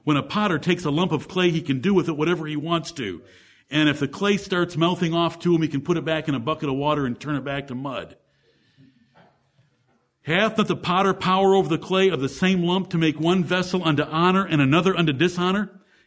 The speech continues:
Can a potter take clay and make a beautiful object and an ugly object? Indeed. What if God, willing to show his wrath and to make his power known, endured with much long suffering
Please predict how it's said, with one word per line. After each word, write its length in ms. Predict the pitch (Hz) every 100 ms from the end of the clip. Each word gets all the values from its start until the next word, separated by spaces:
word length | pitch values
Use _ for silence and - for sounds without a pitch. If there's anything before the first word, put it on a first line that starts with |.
| -
Can 140 | 156
a 60 | 131
potter 380 | - 156 185 202
take 340 | 170 196 -
clay 600 | 202 208 151 120 147 - - -
and 140 | 131
make 200 | 151 151
a 80 | 135
beautiful 440 | 127 185 - 208
object 480 | 190 202 156 214 214 - - _
and 100 | 156
an 80 | 151
ugly 300 | 170 180 190
object? 420 | 196 196 196 220 - _ _ _ -
Indeed. 600 | 156 151 151 104 - - _ _ _ _ _ _ _ _ _ _ _ _
What 180 | - 269
if 180 | 277 196
God, 460 | 247 226 104 76 - _ _ _ _ _ _ _ _ _ -
willing 400 | 120 190 240 214
to 100 | 220
show 240 | - 233
his 140 | 208 214
wrath 480 | 226 147 117 -
and 100 | 151
to 60 | 151
make 220 | 175 208
his 180 | 185 185
power 440 | - 202 220 208
known, 680 | 196 220 220 127 101 139 - _ _ _ _ -
endured 800 | 165 151 120 233 240 151 156 156
with 200 | 147 143
much 260 | 202 202
long 300 | 175 185 180
suffering 760 | 175 - 220 220 135 127 151